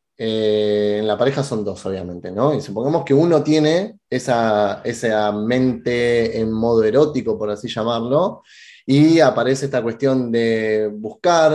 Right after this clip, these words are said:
aparece esta cuestión de querer chapar, aparece este beso, aparece esta tocada de culo mientras que está cocinando, mientras que, digamos, aparece esa cuestión de buscar de esa forma. ¿Qué pasa cuando uno de los dos no sube al ring? Es decir,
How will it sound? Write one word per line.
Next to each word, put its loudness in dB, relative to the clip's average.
aparece -6
esta -2
cuestión -4
de -2
querer -2
chapar, 2
aparece 0
este -2
beso, -2
aparece -2
esta -4
tocada 0
de -2
culo 2
mientras -4
que -8
está -4
cocinando, -2
mientras -4
que, -4
digamos, 2
aparece 0
esa -2
cuestión 0
de 2
buscar -2
de -4
esa -6
forma. -2
¿Qué -2
pasa 2
cuando 4
uno 6
de 6
los 2
dos 4
no 0
sube 2
al 0
ring? -2
Es 0
decir, -2